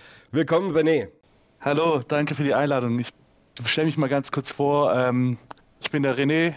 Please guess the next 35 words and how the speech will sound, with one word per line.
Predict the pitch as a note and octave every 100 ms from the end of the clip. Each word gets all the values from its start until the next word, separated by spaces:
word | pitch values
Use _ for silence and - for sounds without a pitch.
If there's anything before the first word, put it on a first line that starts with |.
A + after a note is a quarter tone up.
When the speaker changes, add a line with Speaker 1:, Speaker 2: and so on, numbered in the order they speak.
| -
Speaker 2:
ich | C#3 -
bin, | C#3 B2+ B2+ B2+
äh, | - B2+ B2
vom | B2+ B2
German | - C#3 C3
Riot. | C3 C3+ C#3 C#3 - -
Das | A#2 -
ist | A2+ -
der | A#2 A#2 A2+ -
deutsche | - C3 C#3+ - C#3 B2+ B2 - - - _
Fanclub | - - C#3 D3 C3 D3 C#3 _ -
von | - C3+
den | B2+ B2 A#2+
Carolina | C3 B2+ B2 B2
Panthers. | - C3 C#3 D3 C#3+ - - - - - _ _ _ _ _
Und | - C#3
ich | C#3 -
bin, | D3 D#3 D#3
äh, | C#3 D3 D3
heute | C#3 D3+ D#3
mit | D#3 -
eingeladen | D3 E3 D3+ C#3+ C3
worden, | C3+
um | C3
ein | B2+ B2
bisschen | C3+ C#3+
über | B2+ B2
das | B2 - -
bevorstehende | B2+ - C3+ - C3 A#2+
Spiel | - - C#3+
zu | -
sprechen. | B2+ - A2 G#2 A2+ G#2+
Vielen | - B2
Dank | A#2 A2+
dafür. | A#2 A2+ - G#2+